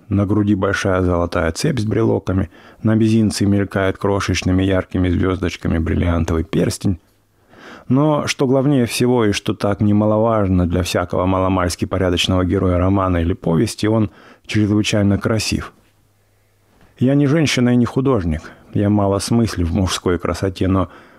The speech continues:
господин с кокардой своей наружностью произвёл на меня впечатление. Его большое мускулистое лицо осталось навсегда в моей памяти. На этом лице вы увидите настоящий греческий нос с горбинкой, тонкие губы и хорошие голубые глаза,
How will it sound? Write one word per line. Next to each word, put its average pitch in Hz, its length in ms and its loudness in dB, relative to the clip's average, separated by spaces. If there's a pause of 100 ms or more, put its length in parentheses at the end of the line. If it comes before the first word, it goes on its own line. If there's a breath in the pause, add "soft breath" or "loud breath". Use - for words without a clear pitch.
(160 loud breath)
господин 117 520 0
с - 80 -2
кокардой 113 520 0
своей 104 340 2
наружностью 104 720 2
произвёл 101 540 0
на 95 80 2
меня 95 260 2
впечатление. 90 720 -2 (960 loud breath)
Его 120 240 2
большое 117 360 0
мускулистое 104 600 0
лицо 101 300 -2
осталось 90 440 -2
навсегда 92 500 0
в 85 40 0
моей 92 240 2
памяти. 85 540 -2 (560 soft breath)
На 117 140 2
этом 120 240 0
лице 123 320 0
вы 127 200 2
увидите 117 360 0
настоящий 101 580 -2
греческий 95 520 -2
нос 113 260 0
с 101 80 -4
горбинкой, 98 720 0 (320 soft breath)
тонкие 104 380 0
губы 113 320 0
и - 20 -2
хорошие 101 480 -2
голубые 90 400 0
глаза, 98 440 0